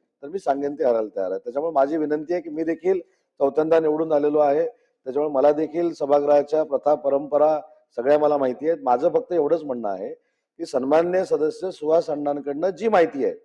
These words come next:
दोन हजार कोटीची असेल, एक हजार कोटीची आहे, ती सगळी माहिती घेतली जाईल, त्याच्यावर एसआयटी काय, त्यांच्यावर एफआयआर दाखल करण्यापर्यंत कारवाई केली जाईल. जर अधिकारी तिथं काही अजून वेगळ्या पद्धतीनं करत असेल, तर त्याच्यावर देखील कारवाई केली पाहि-, जाईल.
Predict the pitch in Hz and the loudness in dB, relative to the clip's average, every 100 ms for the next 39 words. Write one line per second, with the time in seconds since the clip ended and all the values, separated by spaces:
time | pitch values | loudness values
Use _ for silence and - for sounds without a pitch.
0 | _ _ _ _ _ 147 147 147 151 151 | _ _ _ _ _ 2 4 4 2 0
1 | 135 147 156 143 - 151 135 131 135 139 | -4 -4 -2 -2 -2 -2 0 0 0 0
2 | 135 120 123 135 135 - _ _ _ 170 | -4 -12 -10 -10 -10 -14 _ _ _ -8
3 | - 135 185 175 151 156 143 139 131 135 | -4 0 2 4 2 0 -4 -4 -4 0
4 | 170 170 143 131 151 175 175 151 123 165 | 2 2 -4 -2 2 4 4 0 0 2
5 | 180 180 160 131 107 - _ _ 139 135 | 2 0 0 0 0 -6 _ _ -6 -2
6 | 165 180 143 - 160 180 196 170 143 165 | 2 4 2 4 6 8 6 4 4 4
7 | 175 160 160 170 175 214 202 165 160 160 | 2 2 4 4 4 2 4 4 4 2
8 | 143 135 123 151 180 - _ _ _ 120 | -2 -8 -4 -2 -2 -8 _ _ _ 6
9 | 185 170 151 156 165 175 180 160 170 165 | 8 6 2 2 4 4 0 0 0 2
10 | 165 165 143 180 175 160 165 165 147 147 | 2 2 0 -2 0 2 2 2 -2 -4
11 | 156 160 143 143 139 143 120 - _ _ | -4 -4 -6 -6 -6 -6 -6 -8 _ _
12 | 151 131 - 165 175 165 165 151 131 135 | -4 -2 4 4 4 -2 -4 -2 0 0
13 | 131 127 117 117 107 127 110 120 165 | -4 -10 -6 -6 -6 -12 -6 -4 -4